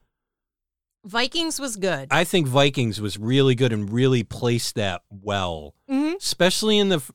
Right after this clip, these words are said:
Speaker 2: earlier seasons.
Speaker 1: Yes.
Speaker 2: Where, you know, Ragnar was trying to work with the Europeans, and,
Speaker 1: Right.
Speaker 2: like, th-,
Speaker 1: Yep.
Speaker 2: I thought that show was really accurate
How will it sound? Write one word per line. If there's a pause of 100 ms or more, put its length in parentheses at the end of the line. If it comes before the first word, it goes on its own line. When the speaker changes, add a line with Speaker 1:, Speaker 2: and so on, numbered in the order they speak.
Speaker 2:
earlier
seasons.
Speaker 1:
Yes.
Speaker 2:
Where, (280)
you
know,
Ragnar (480)
was
trying
to
work
with
the
Europeans,
and,
Speaker 1:
Right.
Speaker 2:
like,
th-,
Speaker 1:
Yep.
Speaker 2:
I
thought
that
show
was
really
accurate